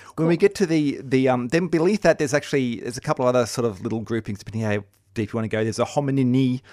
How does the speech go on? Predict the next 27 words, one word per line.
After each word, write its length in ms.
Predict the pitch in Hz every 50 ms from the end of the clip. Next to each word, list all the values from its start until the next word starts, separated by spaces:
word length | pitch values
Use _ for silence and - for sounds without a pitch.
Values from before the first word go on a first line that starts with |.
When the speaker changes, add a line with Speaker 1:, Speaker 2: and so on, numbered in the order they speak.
| - - _
Speaker 1:
which 240 | - 117 117 - 123
is 200 | 120 117 101 - -
a 120 | 107 107
tribe. 640 | 104 - - - 123 110 104 104 104 113 131 135 - - - - - - -
Um, 300 | - 110 110 113 113 110
we 80 | 113
lose 260 | 117 120 120 117 104 -
the 80 | 113
gorillas; 440 | 101 - 113 107 110 107 110 107 90
they're 80 | 110 107
not 120 | 113 107
included 280 | 101 101 - - 104 98
in 60 | 98
that. 180 | 98 101 101 -
But 80 | 113
that's, 280 | 107 117 113 - - - - -
um, 320 | 110 107 104 104 104 98 - - - - _ _ - -
in 160 | - 131 123 113
that 200 | 117 113 - 87
is 300 | 110 113 110 101 - -
the, 400 | 113 104 101 101 98 98 - -
the 180 | - 95 - 113
humans 440 | 107 - - 110 107 101 98 98 - -
and 360 | - 107 104 104 101 90 -
the 60 | -
chimps 480 | - - - 120 117 - - - - - _ -
essentially. 560 | - - 117 110 - 117 120 135 180 208